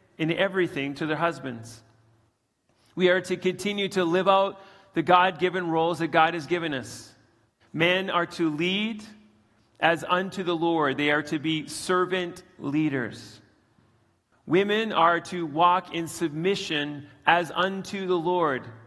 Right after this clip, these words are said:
And, and, and, and put it like this. They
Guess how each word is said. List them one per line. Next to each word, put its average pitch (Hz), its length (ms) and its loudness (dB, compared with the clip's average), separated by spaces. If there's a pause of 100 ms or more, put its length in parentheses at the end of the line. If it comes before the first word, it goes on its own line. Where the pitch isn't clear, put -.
(500)
And, 175 240 -2
and, 170 220 -2
and, 170 200 -2
and 165 240 -4
put 196 180 -2
it 170 60 -2
like 165 260 -2
this. 156 460 -4 (460)
They 175 340 0